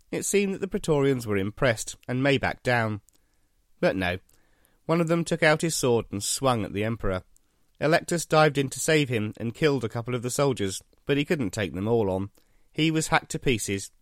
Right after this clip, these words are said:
as was Pertinax. The son of a freedman had risen to the highest position possible within the Roman Empire through hard work and competence. He was killed because of greed and corruption. It was not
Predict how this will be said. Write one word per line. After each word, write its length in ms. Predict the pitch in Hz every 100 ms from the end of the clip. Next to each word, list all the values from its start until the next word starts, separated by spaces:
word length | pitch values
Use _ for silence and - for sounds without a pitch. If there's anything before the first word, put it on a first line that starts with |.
| _
as 240 | 135 123 104
was 140 | 90
Pertinax. 680 | - 117 110 104 95 - - - - _ _ _ - _ _ -
The 80 | 165
son 200 | 190 180
of 100 | 175
a 80 |
freedman 480 | 175 160 123 113 110 113
had 160 | 135
risen 260 | 131 143 147
to 100 | 127
the 120 | 107
highest 400 | 104 139 139 -
position 360 | 143 143 139 139
possible 460 | - 147 120 104
within 260 | 101 107 117
the 80 | 120
Roman 300 | 110 104 117
Empire 460 | 120 113 101 95 - - -
through 220 | - 117
hard 320 | 135 139 123
work 280 | 113 98 -
and 120 | 95
competence. 640 | - 117 - 101 92 - - _ _ _
He 120 | -
was 120 | 156 151
killed 460 | 196 151 110 107 -
because 260 | 131 135 135
of 140 | 127
greed 400 | - 139 120 101
and 160 | - 87
corruption. 560 | - 117 - - 90 90 - _ _ _ _
It 120 | - 131
was 180 | 143
not 400 | 143 151 123 -